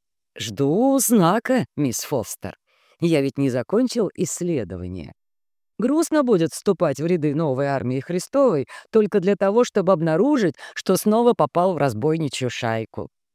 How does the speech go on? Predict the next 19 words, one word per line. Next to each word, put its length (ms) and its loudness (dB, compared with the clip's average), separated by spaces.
Диана 520 0
помолчала, 840 -4
мысленно 520 -2
покачав 520 -4
головой. 640 -6
Не 160 2
так 260 2
уж 140 -6
и 20 0
далеко 480 2
ушёл 420 0
доктор 460 -4
Вольф 520 2
от 180 0
идеалиста 720 0
Ллойда. 520 -2
Разве 360 2
что 240 -2
Джон 420 2